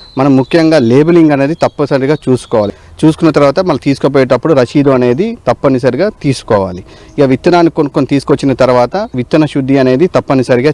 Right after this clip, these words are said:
చేసుకోవాలి. ముఖ్యంగా మనం మొ-, మొదటగా శిలీంద్రనాశనితోని తర్వాత కీటకనాశనితోని చేసుకోవాలి. మొ-, శిలీంద్రనాశకాలు వచ్చేటప్పటికి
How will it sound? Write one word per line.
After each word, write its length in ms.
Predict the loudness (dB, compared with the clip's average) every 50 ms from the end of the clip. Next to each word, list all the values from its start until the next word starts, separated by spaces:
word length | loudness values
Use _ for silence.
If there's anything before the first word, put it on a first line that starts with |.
| 0 -2
చేసుకోవాలి. 560 | -2 -2 -2 -2 -2 -2 -2 -2 -4 -6 -10 -14 -18 -20 -20 -8 -4
ముఖ్యంగా 580 | -2 -2 -2 0 0 0 2 2 2 0 0 -2 -6 -12 -8
మనం 240 | -4 -2 0 0 0
మొ-, 200 | 0 -2 -2 -2
మొదటగా 420 | -2 0 0 0 0 0 -2 -2
శిలీంద్రనాశనితోని 1000 | -2 -2 -2 0 2 2 2 2 2 0 0 0 -2 -2 -2 0 0 0 0 -2
తర్వాత 420 | -2 -2 0 0 2 0 0 -2
కీటకనాశనితోని 920 | -4 -4 -4 -4 -4 -2 -2 -2 0 0 -2 -4 -4 -2 -2 -2 -2 -2 0 0
చేసుకోవాలి. 580 | 0 -2 0 0 0 0 0 0 0 -2 -4 -6 -8 -12 -20 -20 -20 -20 -8 -2
మొ-, 320 | 0 2 2 2 2 0 -2
శిలీంద్రనాశకాలు 720 | -2 -2 0 2 2 4 4 2 2 0 0 0 0 0 0
వచ్చేటప్పటికి 640 | 0 0 0 0 0 0 0 -2 -2 -4 -8 -8